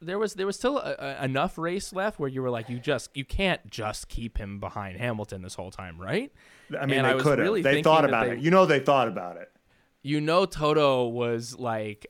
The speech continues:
Speaker 1: absolutely gutted to
Speaker 2: Yeah.
Speaker 1: let B-, B-, Bottas actually, actually pass Hamilton at one point.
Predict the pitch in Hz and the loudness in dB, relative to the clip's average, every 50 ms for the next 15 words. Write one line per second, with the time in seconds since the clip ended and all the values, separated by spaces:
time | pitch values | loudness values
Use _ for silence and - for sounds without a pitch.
0 | - 127 131 120 120 117 - - - - 131 120 120 117 - - 120 120 107 104 | -4 0 0 0 0 -2 -4 -8 -8 -8 -8 -6 -6 -8 -8 -8 -10 -10 -10 -12
1 | 110 113 _ _ _ _ _ _ _ - 143 120 - _ _ _ _ - - 113 | -14 -16 _ _ _ _ _ _ _ -18 -18 -18 -18 _ _ _ _ -6 -4 -4
2 | 110 110 107 90 92 95 95 107 127 - _ _ _ _ _ _ _ - - 143 | -4 -6 -8 -12 -16 -16 -16 -16 -18 -20 _ _ _ _ _ _ _ -8 -6 -6
3 | 123 120 123 123 120 110 - 123 123 117 113 104 - 127 - - - 131 120 117 | -6 -4 -6 -6 -4 -2 -2 -2 -2 -2 -4 -8 -10 -12 -16 -14 -8 -8 -8 -4
4 | - 123 120 120 120 - 127 110 107 - 113 113 113 110 - - 123 123 117 - | -4 -4 -4 -4 -4 -6 -6 -8 -6 -8 -8 -8 -8 -8 -10 -12 -10 -10 -10 -8
5 | 127 120 117 - - - 127 113 110 - - 117 113 110 107 - - 113 104 104 | -8 -10 -10 -10 -12 -14 -12 -14 -12 -12 -10 -10 -10 -10 -10 -10 -10 -10 -10 -10
6 | 104 - 117 101 98 101 98 101 107 - 113 101 92 90 | -10 -12 -12 -12 -12 -12 -12 -14 -12 -12 -12 -12 -12 -14